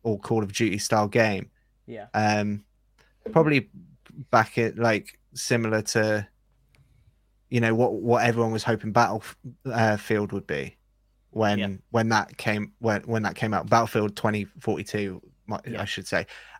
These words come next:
Speaker 1: and it just didn't hit the mark. But we will, I remember being so excited that, like, "Oh, this could be, this could be, like,
Speaker 2: <laughs>
Speaker 1: the thing
Speaker 2: Yeah.
Speaker 1: to sort of, like, pick up the s-, the slack that was annoying people about Warzone at that time."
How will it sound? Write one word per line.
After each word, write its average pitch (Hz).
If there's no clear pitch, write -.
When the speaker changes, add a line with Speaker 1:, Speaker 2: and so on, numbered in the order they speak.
Speaker 1:
and 113
it 123
just -
didn't 107
hit 107
the 101
mark. 104
But 120
we 131
will, 139
I 131
remember 131
being 110
so 117
excited 110
that, 92
like, 95
"Oh, 110
this 117
could -
be, 101
this 117
could 120
be, 110
like, 101
Speaker 2:
<laughs> 160
Speaker 1:
the 117
thing 117
Speaker 2:
Yeah. 107
Speaker 1:
to 107
sort 104
of, 107
like, 110
pick 127
up 117
the 107
s-, -
the 117
slack -
that 113
was 107
annoying 117
people 110
about 101
Warzone 104
at -
that 127
time." 101